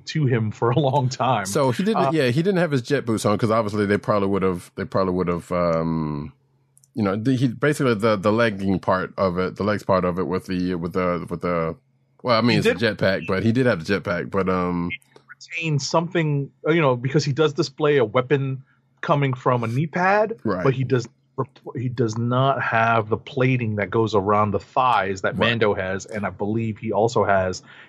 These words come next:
Speaker 1: in his first several appearances. So
Speaker 2: Correct, and
Speaker 1: that
Speaker 2: presumably we're led to believe that that's also Beskar, but we don't necessarily know that. I mean, obviously it's Mandalorian, so it's supposed to be, but I, and, and his armor's always been painted, so,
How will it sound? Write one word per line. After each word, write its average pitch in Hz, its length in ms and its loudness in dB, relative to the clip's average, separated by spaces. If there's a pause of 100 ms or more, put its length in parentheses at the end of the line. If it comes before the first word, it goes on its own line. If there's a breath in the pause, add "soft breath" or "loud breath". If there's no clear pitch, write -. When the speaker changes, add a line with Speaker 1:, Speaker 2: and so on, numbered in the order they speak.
Speaker 1:
in 104 100 2
his 104 160 2
first - 420 -2
several 104 300 2
appearances. 101 680 0
So 90 320 0
Speaker 2:
Correct, 98 280 0
and 110 140 2
Speaker 1:
that 117 160 -2
Speaker 2:
presumably 151 420 0
we're 127 200 0
led 123 180 0
to 95 40 -10
believe 110 220 0
that 98 140 -2
that's 104 180 0
also 101 260 -2
Beskar, 87 460 0
but 85 60 -4
we 90 100 0
don't 80 200 -2
necessarily 82 460 -4
know 80 160 -4
that. 76 280 -6 (300)
I 110 60 2
mean, 104 80 4
obviously 101 340 2
it's 82 100 -2
Mandalorian, 90 520 0
so 87 120 -4
it's 82 140 -8 (140)
supposed 92 300 -2
to 78 60 -6
be, 85 180 -6
but 85 220 -4 (180)
I, 92 60 -2
and, 92 720 0
and 98 180 -4
his 110 160 0
armor's 101 280 2
always 95 260 0
been 85 140 -4
painted, 95 440 -4
so, 85 420 -4